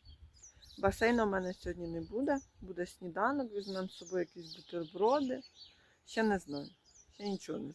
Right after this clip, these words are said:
знаю, так що... Всім хорошого перегляду. Урожай клубніки. Тут десь кілограм не цей, але все одно отако.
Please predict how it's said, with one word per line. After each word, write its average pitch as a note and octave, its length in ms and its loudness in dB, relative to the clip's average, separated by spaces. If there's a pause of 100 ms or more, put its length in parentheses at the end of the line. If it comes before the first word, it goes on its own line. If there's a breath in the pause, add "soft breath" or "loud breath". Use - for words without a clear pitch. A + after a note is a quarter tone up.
знаю, B3+ 340 -2
так - 120 -20 (120)
що... E3+ 100 -20 (1400)
Всім - 220 8
хорошого - 500 10
перегляду. - 720 2 (2000 soft breath)
Урожай F#3+ 640 12
клубніки. F#3 920 4 (300)
Тут E4 160 4
десь B3+ 220 10
кілограм F#3 720 12
не E3 340 -2 (360)
цей, D#3 300 -8
але G#3+ 320 8
все F4+ 320 8
одно F4+ 460 12 (200)
отако. B3+ 540 0